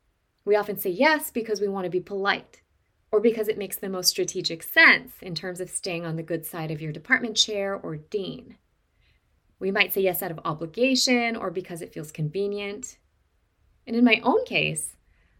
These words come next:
I once said yes to taking part in an international research collaboration with someone I had certain doubts about.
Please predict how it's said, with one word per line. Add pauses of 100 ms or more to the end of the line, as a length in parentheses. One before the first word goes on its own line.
(180)
I
once
said
yes
to
taking
part
in
an
international
research
collaboration
with
someone
I
had
certain
doubts
about.